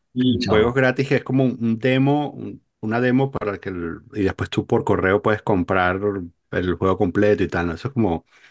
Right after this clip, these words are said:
Speaker 2: y así fue que empezó, bueno, Wolfenstein tres D, que después evolucionó, evolucionó en Doom y todo eso, en los juegos de primera persona y tal, pero
Speaker 1: Sí.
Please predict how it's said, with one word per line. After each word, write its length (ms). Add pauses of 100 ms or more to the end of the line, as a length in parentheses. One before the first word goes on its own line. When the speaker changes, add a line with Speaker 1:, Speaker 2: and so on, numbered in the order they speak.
(340)
Speaker 2:
y 120
así 140
fue 140
que 60
empezó, 600
bueno, 380 (520)
Wolfenstein 560
tres 200
D, 180
que 80
después 320
evolucionó, 380
evolucionó 400
en 140
Doom 320
y 60
todo 240
eso, 160
en 80
los 120
juegos 220
de 80
primera 260
persona 300
y 40
tal, 180
pero 300 (280)
Speaker 1:
Sí. 240